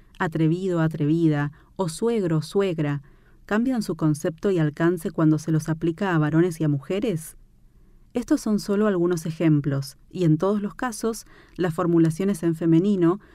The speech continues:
revisten representaciones muy diferentes, generalmente asociadas a estereotipos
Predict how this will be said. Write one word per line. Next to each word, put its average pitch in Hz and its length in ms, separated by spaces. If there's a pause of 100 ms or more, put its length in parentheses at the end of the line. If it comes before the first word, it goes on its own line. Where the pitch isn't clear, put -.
(160)
revisten 220 480
representaciones 180 840
muy 208 200
diferentes, 165 800 (280)
generalmente 185 760
asociadas 180 560
a 180 60
estereotipos 160 840